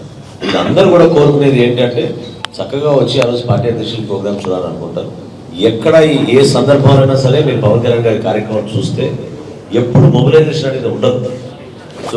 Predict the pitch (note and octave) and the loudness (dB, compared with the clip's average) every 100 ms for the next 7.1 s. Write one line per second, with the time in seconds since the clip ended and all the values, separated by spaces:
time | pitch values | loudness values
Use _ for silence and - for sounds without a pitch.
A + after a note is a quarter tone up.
0 | A#2 A#2 G#3 D3+ F#3 A#2+ A#2 - - - | -2 0 2 2 2 4 4 4 2 0
1 | A2 A2 - - - - - G#2 C#3+ E3+ | -2 -2 -6 -10 -10 -8 -2 2 4 4
2 | E3 - A#2 B2 A#2+ G#2 C3+ A2+ A#2+ F3 | 2 2 2 4 4 4 2 2 4 6
3 | F3+ D#3+ E3+ D#3+ D3+ D3 D3+ C#3+ C3 - | 6 4 0 -2 -4 -2 -2 -2 -4 -4
4 | D#3+ - - C3+ C3 D3 A2+ F#2+ - - | -6 -6 -4 0 2 4 2 0 -4 -8
5 | - - - - A2 B2 A#2 A#2+ B2 B2 | -12 -16 -16 -6 -2 0 2 2 0 0
6 | B2 A#2 A2+ A2+ B2 B2 A#2+ A#2 A2+ A2 | 0 0 0 2 2 0 -4 -2 -2 -2